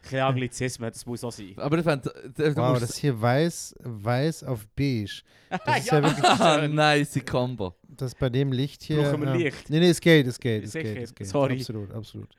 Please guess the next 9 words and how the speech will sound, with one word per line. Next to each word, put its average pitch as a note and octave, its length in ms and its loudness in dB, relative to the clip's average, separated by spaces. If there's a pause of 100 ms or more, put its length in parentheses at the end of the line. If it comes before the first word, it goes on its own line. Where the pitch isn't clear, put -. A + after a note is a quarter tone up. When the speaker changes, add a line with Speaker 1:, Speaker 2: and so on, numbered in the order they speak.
(200)
Speaker 1:
<laughs> A#3+ 100 -2 (840)
Speaker 3:
Du C#3+ 100 -2
kannst - 760 -4
nicht C#3+ 440 -4
negativ B2 540 -4
denken, A#2+ 540 -6 (440)
aber A#2 260 -4
Positives B2 1200 -8 (240)
erwarten. G2+ 760 -6